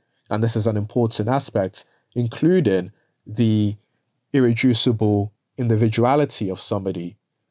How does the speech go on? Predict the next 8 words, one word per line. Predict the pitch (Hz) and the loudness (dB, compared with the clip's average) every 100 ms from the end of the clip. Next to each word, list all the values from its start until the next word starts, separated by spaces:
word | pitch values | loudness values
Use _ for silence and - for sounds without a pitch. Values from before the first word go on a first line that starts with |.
| _ _ _ _ _ _ _ _ _ | _ _ _ _ _ _ _ _ _
the | 117 107 107 | 2 2 2
individuality | 127 117 110 117 113 120 139 117 - 95 90 _ _ _ _ | 0 2 2 2 2 2 2 -2 -6 -6 -8 _ _ _ _
which | 156 113 104 - | -4 -2 -2 -6
transcends | - 113 107 - 143 139 92 95 - - _ _ - | -4 -2 -2 0 2 2 -2 -12 -16 -18 _ _ -4
any | 113 110 | 0 0
of | 107 | 0
that | 101 - | -2 -2
person's | 117 107 110 107 95 95 - | -2 -2 0 -2 -2 -8 -14